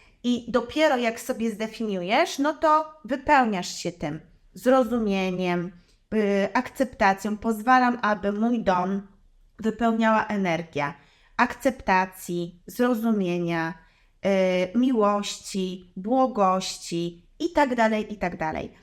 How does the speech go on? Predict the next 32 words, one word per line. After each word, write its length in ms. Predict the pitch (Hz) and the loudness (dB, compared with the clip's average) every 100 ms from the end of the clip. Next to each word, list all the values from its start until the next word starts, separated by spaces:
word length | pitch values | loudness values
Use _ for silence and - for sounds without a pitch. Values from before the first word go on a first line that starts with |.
| _ - - | _ -16 -4
I 240 | 240 233 | -4 0
bardzo 420 | 220 277 311 247 | 6 6 6 0
fajne 340 | 226 226 220 214 | 0 0 0 0
są 200 | - - | -6 -4
afirmacje, 720 | 196 208 196 180 175 - 262 | -6 -4 -2 -2 -2 0 0
w 100 | 269 | 0
których 280 | - 226 220 | -4 -4 0
dodatkowo 520 | 220 226 226 254 254 | -2 -2 -2 0 0
będziesz 300 | 220 240 233 | 0 0 0
jeszcze 240 | 220 - 214 | -2 -4 -2
wizualizować, 1000 | 233 214 226 220 208 185 160 185 220 220 | -4 0 4 4 2 2 2 4 2 2
że 200 | 202 202 | -4 -4
twój 400 | - 240 240 190 | -6 -2 0 2
dom, 400 | 175 160 190 294 - _ _ - | 2 2 -2 -4 -10 _ _ 0
obojętnie 880 | 269 320 302 247 226 208 190 - - - - | 2 4 4 2 0 -2 -2 -4 -10 -16 -6
w 40 | |
jakim 400 | 208 220 - 214 | 0 0 0 -2
jest, 360 | 202 196 - - | -2 -4 -8 -4
y, 220 | 190 185 | 0 0
w 40 | 214 | 0
jakim 320 | 226 214 202 | -2 -2 -2
metrażu, 640 | 196 196 180 175 180 233 - - - - - | -2 0 0 0 0 0 -2 -20 -20 -8 0
ale 200 | 233 226 | 0 2
że 120 | 240 | 0
jakby 280 | 226 196 208 | -2 -4 -2
do 180 | 226 | -2
tego 360 | 233 254 233 220 | -2 -4 -2 -4
twojego 600 | - - 226 240 254 240 | -6 -8 -2 -2 0 -4
domu 680 | 190 220 196 196 247 349 - _ _ | 2 4 4 2 0 -2 -6 _ _
wpływa 600 | _ - 262 320 311 277 | _ -6 2 2 4 0
ta 220 | 285 262 | 2 0
energia, 720 | 226 226 226 226 240 269 | 0 0 0 0 2 4